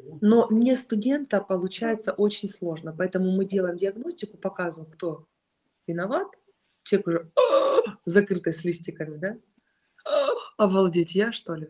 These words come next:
Смотри, как ты сформировал. Будем разбираться? Ой, нет, я не согласен. Ну, тогда разбор, извини, да? Смысл содрогать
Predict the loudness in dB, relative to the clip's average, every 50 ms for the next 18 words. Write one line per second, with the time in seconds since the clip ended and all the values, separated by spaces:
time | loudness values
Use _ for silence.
0 | -14 -16 -10 -6 -6 -6 -4 -6 -6 -8 -8 -12 -12 -14 -16 -14 -14 -16 -16 -14
1 | -10 -8 -8 -6 -6 -6 -6 -6 -6 -6 -4 -4 -4 -2 -2 -4 -4 -4 -8 -8
2 | -8 -8 -8 -8 -10 -8 -2 2 2 4 4 2 0 -4 -6 -8 -8 -8 -10 -12
3 | -12 -12 -12 -12 -12 -12 -12 -12 -10 -12 -12 -10 -12 -12 -12 -16 -20 _ _ -20
4 | -20 -20 -20 -20 -20 -20 -20 -20 -20 -20 -20 -20 -20 _ _ _ _ _ _ _
5 | _ _ -16 -10 -6 -4 -4 -4 -6 -8 -8 -10 -10 -12 -16 -12 -10 -6 -6 -6
6 | -6 -6 -6 -6 -6 -6 -8 -12 -18